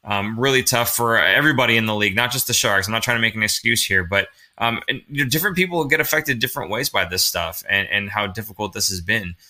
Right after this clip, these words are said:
So maybe it's hitting him a little bit harder. Maybe he's, um, not used to the amount of games that they have to string together and the amount of travel and the amount of quarantining and being by yourself and not being able to see your family for stretches at a time or whatever the ca-, although that stuff's kind of over now.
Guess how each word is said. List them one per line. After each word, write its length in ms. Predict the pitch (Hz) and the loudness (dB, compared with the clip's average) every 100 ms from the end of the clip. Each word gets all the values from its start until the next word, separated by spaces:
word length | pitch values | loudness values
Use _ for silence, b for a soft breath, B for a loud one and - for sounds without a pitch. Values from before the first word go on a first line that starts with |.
| b - | b -2
So 180 | 120 110 | 0 2
maybe 300 | 113 127 131 | 2 4 2
it's 120 | - | 2
hitting 240 | 127 127 | 0 0
him 160 | 120 123 | 0 0
a 60 | 117 | 0
little 140 | 113 | 0
bit 140 | 110 101 | 0 0
harder. 400 | 101 104 110 117 | 0 0 0 0
Maybe 300 | 107 107 104 | 2 0 0
he's, 440 | 107 98 - b b b - | -2 0 0 b b b -4
um, 380 | 107 101 95 | 0 0 0
not 240 | 110 123 104 | 2 2 2
used 440 | 110 139 202 - | 2 4 4 4
to 180 | 139 117 | 4 4
the 140 | 107 113 | 4 2
amount 240 | 120 120 | 2 2
of 100 | 101 | 2
games 480 | 113 139 135 123 107 | 2 2 2 0 2
that 200 | 113 78 | 2 4
they 100 | 107 | 2
have 180 | 113 107 | 2 0
to 60 | |
string 280 | - 120 113 | 0 2 0
together 540 | 104 113 123 110 95 B B | 2 4 6 4 2 B B
and 100 | - | -4
the 20 | 117 | 0
amount 220 | 110 104 | 2 2
of 40 | |
travel 540 | - 113 117 117 113 107 | 2 2 2 0 0 -2
and 140 | 107 | -2
the 60 | 107 | -2
amount 180 | 107 107 | 0 -2
of 100 | - | -4
quarantining 640 | - 123 120 107 113 110 | -4 -2 0 -2 -4 -2
and 140 | 104 95 | -4 -2
being 280 | 117 113 104 | -2 0 2
by 120 | 110 | 4
yourself 560 | 107 107 113 107 107 | 4 2 0 0 -2
and 80 | 104 | -4
not 180 | 104 104 | -4 -4
being 160 | 113 110 | -4 -4
able 100 | 110 | -2
to 60 | |
see 160 | 107 104 | -2 -2
your 80 | 101 | -2
family 460 | 101 104 104 104 | 0 0 0 -4
for 360 | 101 104 101 95 b b - | -4 -2 -2 -4 b b -4
stretches 380 | - 110 104 | -2 0 0
at 100 | 107 | 0
a 40 | 95 | 0
time 420 | 104 104 104 101 | 0 0 2 0
or 160 | 98 98 | 0 0
whatever 220 | 107 104 | 0 0
the 60 | |
ca-, 100 | 101 | -2
although 240 | 101 110 107 | -2 0 0
that 180 | 117 - | 0 0
stuff's 240 | 98 90 | 0 0
kind 140 | - 95 | 0 0
of 80 | 90 | -2
over 160 | 87 | -2
now. 320 | 92 95 85 | 2 2 0